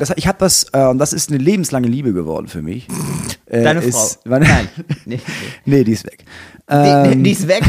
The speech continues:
Speaker 2: hast du
Speaker 1: <laughs> Nee, ich habe in den Vereinigten Staaten, ähm, ich habe jeden, ich habe sehr, sehr viele Burger gegessen.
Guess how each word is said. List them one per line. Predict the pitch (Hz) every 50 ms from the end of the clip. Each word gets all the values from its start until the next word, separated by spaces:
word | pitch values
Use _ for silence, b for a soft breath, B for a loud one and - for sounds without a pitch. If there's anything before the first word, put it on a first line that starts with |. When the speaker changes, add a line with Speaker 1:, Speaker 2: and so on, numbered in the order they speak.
| - -
Speaker 2:
hast | 190 185 - - 160
du |
Speaker 1:
<laughs> | - 151 160 135 - - - - - - 659 - - - - - - _ - - - - - 208 -
Nee, | 233 190 175
ich | 139 175
habe | 185 180 - 196
in | 196 196 214
den | 214 185
Vereinigten | 147 175 160 160 160 151 - 135
Staaten, | - - 151 147 147 123 110 113 110 -
ähm, | 120 123 117 113 110 87 80 101 104 101 98 98 95 - -
ich | 135
habe | 139 110 135
jeden, | 160 156 -
ich | 123
habe | 143 135 110
sehr, | 110 151 147
sehr | 127 135 123
viele | - 127 117
Burger | 104 90 110 101 90 87
gegessen. | 87 85 80 80 80 107 -